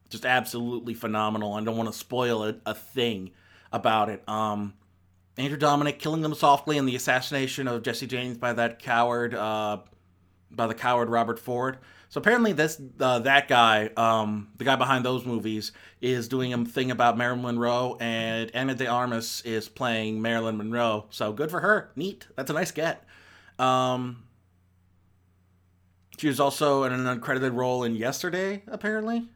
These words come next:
Um, yeah, this is the first time I really recognized her. I don't, who is this,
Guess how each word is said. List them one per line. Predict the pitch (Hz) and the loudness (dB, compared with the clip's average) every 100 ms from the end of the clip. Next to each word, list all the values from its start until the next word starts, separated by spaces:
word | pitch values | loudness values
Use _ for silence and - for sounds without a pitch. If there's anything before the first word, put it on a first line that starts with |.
| _ | _
Um, | 127 131 135 135 131 - _ _ _ _ _ _ - | -4 -2 0 -2 -6 -12 _ _ _ _ _ _ 0
yeah, | 131 139 147 | 4 6 4
this | 151 202 | 2 0
is | 240 | -2
the | 165 | -2
first | 156 175 | 0 0
time | 170 143 | 2 2
I | |
really | 131 127 131 | 2 2 0
recognized | 120 120 120 135 135 - | 0 -2 -2 -2 -2 -2
her. | 151 | 0
I | 127 | 0
don't, | 135 156 160 - - - - | 0 -2 -6 -18 -20 -20 -6
who | 302 | 0
is | 403 349 | 2 0
this, | 311 240 | -8 -10